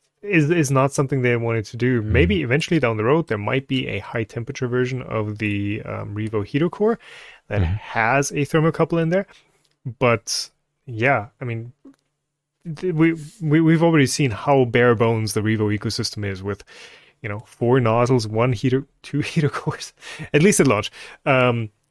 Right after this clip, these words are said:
Speaker 1: and the, the, the couple heat sinks that they have, it's not something that, that they've, like, flared out as much yet. So
Speaker 2: Hmm.
Speaker 1: maybe it's gonna be there, but the obvious choice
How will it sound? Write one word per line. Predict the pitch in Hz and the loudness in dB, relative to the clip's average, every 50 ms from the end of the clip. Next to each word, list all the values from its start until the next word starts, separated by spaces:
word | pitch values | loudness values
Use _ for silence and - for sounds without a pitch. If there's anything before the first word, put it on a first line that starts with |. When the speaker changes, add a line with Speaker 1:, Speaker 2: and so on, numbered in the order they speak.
| _ _ - | _ _ -2
Speaker 1:
and | 139 127 127 123 113 - | 0 0 0 0 0 2
the, | 127 120 117 117 120 117 117 120 _ _ | 4 4 4 4 2 -2 -10 -20 _ _
the, | - 131 117 110 113 | -10 -10 -8 -8 -4
the | 110 120 110 | -4 -4 -4
couple | - - - - - 120 | -4 -6 -10 -4 -2 -2
heat | 107 123 139 131 | 0 0 -2 0
sinks | - 135 113 - - | 0 -4 -4 -2 -4
that | 113 104 | -4 -4
they | - 113 101 | -2 -4 -2
have, | 101 104 101 101 - - - - - - - _ - 453 427 | 0 -2 -2 -2 -4 -10 -20 -20 -20 -20 -20 _ -10 -8 -2
it's | - 135 117 - - | -2 -2 -2 0 0
not | 143 139 143 143 139 - - | 2 4 4 4 2 0 -2
something | - 147 139 123 - 139 127 120 | 0 0 0 2 0 0 2 2
that, | 120 120 113 - | 2 2 2 0
that | 131 120 - | -2 -2 0
they've, | - 120 117 107 101 - - - | 2 0 0 0 -2 -10 -6 -2
like, | 123 110 104 - _ - | 0 0 0 -2 _ -14
flared | - - - - - 135 127 123 123 127 123 117 117 110 | -14 -14 -12 -10 -2 0 2 2 4 4 4 2 2 2
out | 107 107 107 98 | 2 2 2 0
as | 101 107 98 92 - 104 | -2 -4 -4 -6 -6 -8
much | 95 92 92 - - - | -8 -10 -10 -10 -14 -12
yet. | - - - | -12 -14 -12
So | - - - 120 110 | -10 -8 -6 -4 -2
Speaker 2:
Hmm. | 95 90 87 87 | 2 2 4 4
Speaker 1:
maybe | 208 208 202 196 190 | 6 6 6 6 4
it's | 175 - | 2 2
gonna | - 165 156 | 0 0 0
be | 147 151 147 | 2 2 2
there, | 147 147 143 139 | 4 4 2 2
but | 139 - 135 127 _ _ - _ _ _ _ | 2 -2 -6 -6 _ _ -20 _ _ _ _
the | - 139 123 - 143 - _ - | -12 -10 -4 -4 -4 -4 _ 0
obvious | 135 127 135 135 135 123 110 - | 2 2 2 4 2 2 2 0
choice | - - 123 110 120 147 - - - - | -4 -2 0 0 0 0 -2 -4 -6 -8